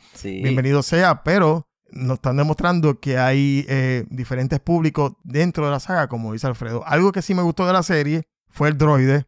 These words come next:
Speaker 2: espectacular, porque hasta por el nombre que se llama B two Emo.
Speaker 1: B two.
Speaker 2: O sea, emo es como que el concepto este emo de tristeza, porque el, el jorobó siempre está triste porque
Speaker 1: Sí.
Speaker 2: Andor no le hace caso,
Speaker 1: Sí.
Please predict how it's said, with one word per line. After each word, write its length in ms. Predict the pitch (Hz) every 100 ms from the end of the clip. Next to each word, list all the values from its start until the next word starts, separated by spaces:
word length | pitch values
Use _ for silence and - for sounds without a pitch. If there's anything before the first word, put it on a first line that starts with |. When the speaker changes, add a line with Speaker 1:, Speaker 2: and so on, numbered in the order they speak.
| _ _
Speaker 2:
espectacular, 720 | - - 143 - 131 131 139 156
porque 260 | 147 135 131
hasta 260 | 127 143 127
por 140 | 139
el 100 | 131
nombre 320 | 151 165 139
que 80 | 120
se 100 | 117
llama 260 | 127 139 147
B 200 | 135 147
two 260 | 165 160 -
Emo. 360 | 151 139 113 -
Speaker 1:
B 80 | 113
two. 60 | 123
Speaker 2:
O 40 |
sea, 160 | 139 -
emo 380 | 147 185 202 180
es 100 | 196
como 240 | 180 151
que 100 | 151
el 120 | 139 135
concepto 500 | 131 - 135 160 156
este 520 | 160 - 160 143 151
emo 220 | 156 147
de 120 | 139
tristeza, 480 | 139 131 - 156 151
porque 160 | 123 123
el, 280 | 123 139 127
el 60 |
jorobó 300 | 123 139 135
siempre 240 | 139 165 170
está 180 | 165 147
triste 300 | 170 - 143
porque 220 | 123 131
Speaker 1:
Sí. 60 | 127
Speaker 2:
Andor 180 | 143
no 120 | 147 151
le 80 |
hace 180 | 147 131
caso, 580 | 143 151 156 135 143 131
Speaker 1:
Sí. 160 | 120